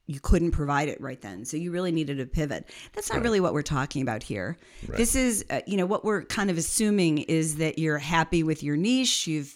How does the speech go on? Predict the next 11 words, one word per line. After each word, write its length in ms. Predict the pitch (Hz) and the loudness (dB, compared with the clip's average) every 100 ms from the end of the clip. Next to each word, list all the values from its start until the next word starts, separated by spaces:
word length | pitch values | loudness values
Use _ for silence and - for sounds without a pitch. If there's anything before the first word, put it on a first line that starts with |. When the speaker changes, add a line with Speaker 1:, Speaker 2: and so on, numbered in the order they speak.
| - | -2
Speaker 1:
enjoyed 520 | 143 139 170 185 196 | 0 2 2 2 2
it, 240 | 190 180 165 | 2 0 -4
you're 340 | 139 143 135 | -4 -2 -4
working 400 | 143 170 170 170 | -4 -6 -2 0
your 160 | 156 147 | 0 0
way 320 | 156 156 156 | 0 0 -2
through, 680 | - - 151 160 160 156 147 - - | -6 -4 -2 0 0 -2 -4 -10 -6
um, 240 | 143 143 | -2 -2
your 140 | 139 143 | -2 -2
business 380 | 190 214 185 | 0 0 0
model, 540 | 185 165 165 156 151 | 0 2 2 2 0